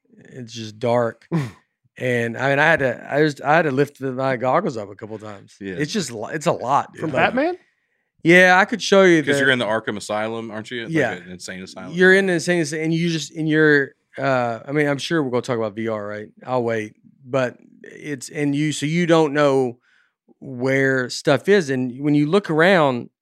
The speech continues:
Speaker 1: I, you've put it on, right?
Speaker 2: Mm-hmm.
Speaker 1: It's the, it's, the whole world is
Speaker 2: Mm-hmm.
Speaker 1: there. And so I'm up here alone in the dark. You know, it's two in the morning, and it's just like,
Speaker 2: <laughs>
Speaker 1: and I'm just afraid I'm gonna,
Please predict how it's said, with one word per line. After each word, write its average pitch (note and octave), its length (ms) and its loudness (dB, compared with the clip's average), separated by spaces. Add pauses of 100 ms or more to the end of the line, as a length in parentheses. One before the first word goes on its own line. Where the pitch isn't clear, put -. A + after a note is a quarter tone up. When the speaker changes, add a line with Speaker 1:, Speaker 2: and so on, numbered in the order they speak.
(200)
Speaker 1:
I, F#3 140 2
you've G#3 300 -4 (160)
put C#3+ 120 -2
it A2+ 100 -6
on, A2 160 -4
right? B2 220 -2
Speaker 2:
Mm-hmm. D#3+ 120 -12 (320)
Speaker 1:
It's E3 300 -2
the, C3+ 580 2
it's, - 220 -14 (100)
the D3+ 280 -2
whole F3+ 220 2
world C#3 440 2 (180)
is C3 200 -6
Speaker 2:
Mm-hmm. C#3 80 -8
Speaker 1:
there. C3 440 0 (360)
And C3+ 120 -4
so D3+ 120 4
I'm D3 200 4
up E3+ 220 2
here F3 240 2
alone C3+ 540 0
in B2+ 160 -6
the A#2+ 80 -4
dark. A#2+ 540 -2 (840)
You D3 120 0
know, C3+ 180 2
it's A#2+ 160 -6
two D3+ 160 0
in C#3+ 60 2
the C3 60 -2
morning, A#2+ 500 -4 (440)
and B2 100 -8
it's A#2 140 -8
just B2+ 220 -8
like, A2 240 -6 (380)
Speaker 2:
<laughs> - 320 -20
Speaker 1:
and D3+ 160 0
I'm D#3 120 2
just C#3 200 -6
afraid D3 260 2
I'm C#3 100 2
gonna, B2 240 -2